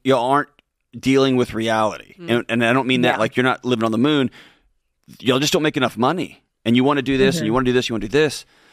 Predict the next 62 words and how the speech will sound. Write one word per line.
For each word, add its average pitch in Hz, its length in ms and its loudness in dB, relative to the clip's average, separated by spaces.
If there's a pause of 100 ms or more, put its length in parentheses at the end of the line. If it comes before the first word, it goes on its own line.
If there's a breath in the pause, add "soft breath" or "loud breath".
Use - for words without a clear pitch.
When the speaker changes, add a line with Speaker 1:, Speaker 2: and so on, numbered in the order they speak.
(260 soft breath)
Speaker 1:
Um, 120 300 0
if 117 100 -8
you 143 100 2
put 170 180 0
all 139 240 0
four 139 180 0
of 123 60 0
your 117 100 -2
kids 139 260 0
in 117 100 -2
public 123 280 -2
school 110 260 0
on 107 160 0
Monday 113 460 0
and 104 100 -2
you 117 100 2
went 127 140 0
to 117 80 -4
work 131 240 0
full 107 220 -4
time, 110 460 -4 (520)
you 127 240 2
instantly 127 480 0
are 110 100 2
able 107 160 0
to 101 60 0
breathe. 104 420 -4 (280)
Speaker 2:
Instantly. 170 580 -16 (1200)
Speaker 1:
And 120 160 0
if 113 80 -8
he 143 140 0
says 127 240 2
Speaker 3:
Three - 120 0
of 208 60 -4
them 196 220 -2
are 185 60 -4
too 190 160 -6
young 170 260 -4
for 151 140 -6
school, 147 340 -4
but 151 200 -4
yes. 151 220 -2
Speaker 1:
Okay, 147 240 0
but 151 140 0
you 170 80 2
know, 185 100 0
you, 165 160 -2
you 170 160 -2
get, 165 220 -2
you 151 100 -4
get 139 120 0
the 143 80 -4
sense 143 280 0
Speaker 3:
Yeah. 131 40 0
Speaker 1:
of 113 60 0
what 123 80 2
I'm 110 60 -6
saying, 104 280 -4
Speaker 2:
Mm-hmm. 82 100 -14
Speaker 1:
right? 92 240 -8 (360 loud breath)
Um, 123 320 2 (140)
and, 120 580 -2